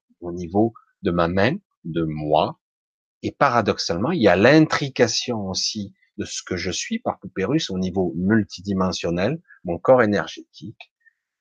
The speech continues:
mon corps émotionnel, mon corps mental,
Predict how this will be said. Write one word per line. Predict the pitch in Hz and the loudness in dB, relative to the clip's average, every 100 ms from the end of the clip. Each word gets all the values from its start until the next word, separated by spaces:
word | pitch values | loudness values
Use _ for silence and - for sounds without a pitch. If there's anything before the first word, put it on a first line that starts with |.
| _ | _
mon | 98 98 110 104 | -4 2 4 2
corps | 113 95 78 | 2 2 2
émotionnel, | 76 78 - 71 71 104 | -6 -10 -10 -6 -4 -4
mon | 82 | -4
corps | - - - | -6 -8 -10
mental, | 73 - _ 76 92 110 | -18 -18 _ 2 2 2